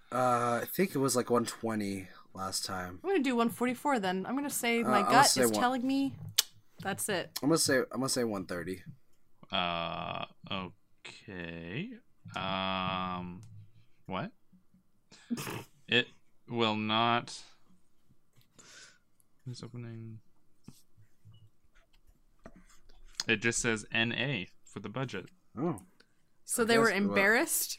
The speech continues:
Speaker 2: <laughs> by
Speaker 3: <laughs>
Speaker 2: how much money they spent on this shitty movie?
Speaker 3: Weird. Um, what, what was, uh, you said you looked on I M D B, right, Allison?
Speaker 2: Yes.
Speaker 3: I'll see if it's on there.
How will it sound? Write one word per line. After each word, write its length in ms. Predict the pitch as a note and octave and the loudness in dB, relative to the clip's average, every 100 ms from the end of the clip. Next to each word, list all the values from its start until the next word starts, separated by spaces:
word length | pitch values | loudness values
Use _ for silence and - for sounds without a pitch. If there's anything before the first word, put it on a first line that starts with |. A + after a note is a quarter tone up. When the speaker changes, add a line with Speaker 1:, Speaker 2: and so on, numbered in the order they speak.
| - | -12
Speaker 2:
<laughs> 100 | - | -8
by 340 | C4+ D4+ C4 G4 G4 F#4+ - | 6 10 10 6 -6 -6 10
Speaker 3:
<laughs> 680 | C4 A3 - A#3 - - E3 - - A#3 | 12 12 12 12 12 10 10 8 -4 4
Speaker 2:
how 160 | B3+ | 6
much 240 | A#3 A#3 B3 | 6 4 4
money 240 | A3+ A#3+ | 4 6
they 180 | A#3 A3+ | 4 4
spent 500 | - - A#3+ D4 F3 | 0 2 2 2 2
on 160 | A3+ G#3+ | 0 2
this 160 | G3+ | -2
shitty 280 | - A3+ A3+ | -2 0 2
movie? 440 | A3+ A#3+ D#4+ F4+ - - - | 2 2 2 0 -6 -20 -14
Speaker 3:
Weird. 680 | F2+ F2+ A2+ A3 A2 E2+ D#2+ - - - _ _ _ | -10 0 2 2 2 0 -4 -16 -20 -20 _ _ _
Um, 580 | G2 G#2 G#2 G#2+ G#2 G2+ | 0 2 4 4 4 2
what, 380 | A2+ D3 F#3 - | 4 4 4 -2
what 140 | B2+ D3 | -2 0
was, 260 | D3 D3 | 0 2
uh, 240 | C3+ B2+ G#2+ | 6 6 6
you 160 | A#2+ C#3 | 4 2
said 160 | D3+ | 4
you 100 | A#2+ | 4
looked 220 | A#2+ A2 | 4 4
on 100 | G#2+ | 0
I 160 | G2 G#2 | 0 0
M 120 | G2 | 0
D 120 | F#2 | -2
B, 200 | F2 F2+ | -2 -2
right, 260 | F2 F2 F#2 | -2 -2 -2
Allison? 380 | F2+ F#2 F#2 C3+ | -4 -6 -6 -2
Speaker 2:
Yes. 520 | F3+ E3 - - - - - - _ _ _ _ _ - - - | 0 0 -4 -4 -6 -14 -20 -20 _ _ _ _ _ -18 -16 -12
Speaker 3:
I'll 80 | G2 | -8
see 160 | - F#2+ | -4 -4
if 140 | - | -4
it's 140 | - | -6
on 140 | - E2+ | -4 -4
there. 280 | E2+ E2+ | -4 -6